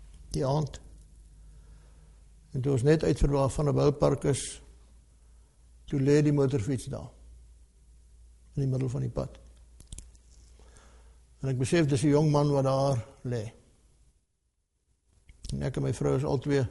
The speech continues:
geskok oor dit wat ons daar sien. Ry deur tot in Alberton,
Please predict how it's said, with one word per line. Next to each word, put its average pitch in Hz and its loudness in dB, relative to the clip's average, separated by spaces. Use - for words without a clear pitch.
geskok - -6
oor 123 -4
dit 127 -2
wat 127 -6
ons 117 -6
daar 120 -8
sien. 120 -8
Ry 156 8
deur 165 10
tot 170 2
in 175 -2
Alberton, 165 2